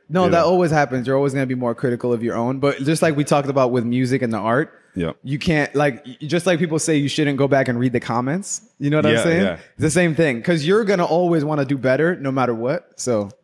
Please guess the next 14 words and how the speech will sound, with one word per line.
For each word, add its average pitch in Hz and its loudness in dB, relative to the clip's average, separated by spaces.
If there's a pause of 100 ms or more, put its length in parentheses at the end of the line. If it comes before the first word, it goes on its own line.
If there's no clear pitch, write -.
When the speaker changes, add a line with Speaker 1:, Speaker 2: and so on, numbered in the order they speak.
(140)
Speaker 1:
keep - 2
Speaker 2:
we're 123 4
Speaker 1:
it 117 0
Speaker 2:
criticizing 98 2
ourselves 87 0
first. 76 -2 (160)
Speaker 1:
Yeah. 104 -2
Speaker 2:
Worse 135 2
than 101 -2
anybody 92 0
else 85 0
can 82 -10
do 76 -8
it. - -12